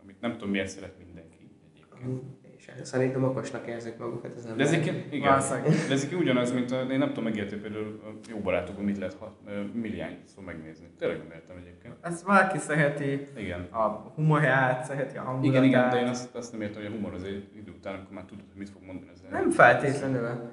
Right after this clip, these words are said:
Speaker 3: Végig, végig újra lehet nézni egy, a
Speaker 1: Mert ez
Speaker 3: kedvenc
Speaker 1: meg személyiségű.
Speaker 3: vígjá-, újra lehet nézni a kedvenc vígjáték filmedet is ötvennyolcadjára is ugyanúgy
Speaker 1: Nem,
Speaker 3: élvezve.
Speaker 1: erre sem vagyok képes.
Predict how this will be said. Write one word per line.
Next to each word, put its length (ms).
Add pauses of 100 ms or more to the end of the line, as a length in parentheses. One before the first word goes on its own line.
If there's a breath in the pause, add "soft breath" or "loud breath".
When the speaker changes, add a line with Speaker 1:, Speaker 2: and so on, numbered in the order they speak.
(140)
Speaker 3:
Végig, 500
végig 300
újra 240
lehet 260
nézni 320
egy, 320
a 80
Speaker 1:
Mert 120
ez 60
Speaker 3:
kedvenc 100
Speaker 1:
meg 100
személyiségű. 320
Speaker 3:
vígjá-, 540
újra 260
lehet 220
nézni 260
a 60
kedvenc 420
vígjáték 540 (360)
filmedet 540
is 160 (220)
ötvennyolcadjára 1200
is 180
ugyanúgy 340
Speaker 1:
Nem, 80
Speaker 3:
élvezve. 200
Speaker 1:
erre 60
sem 140
vagyok 300
képes. 240